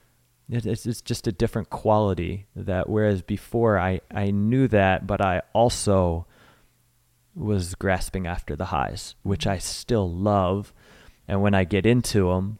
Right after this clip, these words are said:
I definitely notice that I'm still grasping after, after them while I'm in.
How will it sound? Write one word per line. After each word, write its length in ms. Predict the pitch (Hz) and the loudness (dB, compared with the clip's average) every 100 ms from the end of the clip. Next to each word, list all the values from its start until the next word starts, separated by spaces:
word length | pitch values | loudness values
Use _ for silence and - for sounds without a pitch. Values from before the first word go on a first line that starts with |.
| _ _ _ _ _ - - | _ _ _ _ _ -16 -8
I 80 | |
definitely 360 | 92 104 - 98 | -2 -2 0 0
notice 320 | 95 92 90 | 0 0 -2
that 120 | 92 | -4
I'm 220 | 85 85 78 _ - | -4 -6 -12 _ -16
still 300 | - - 110 | -10 -2 -2
grasping 680 | 87 92 95 - - 87 85 - | -2 -4 -2 -4 -6 -8 -8 -8
after, 480 | 92 - - 95 - - | -8 -8 -6 -6 -8 -6
after 380 | 104 101 - 101 | -4 -4 -2 0
them 260 | 107 107 | 0 0
while 280 | 98 98 95 | 2 4 4
I'm 180 | 92 90 | 2 0
in. 420 | 92 101 98 95 | -2 0 0 -2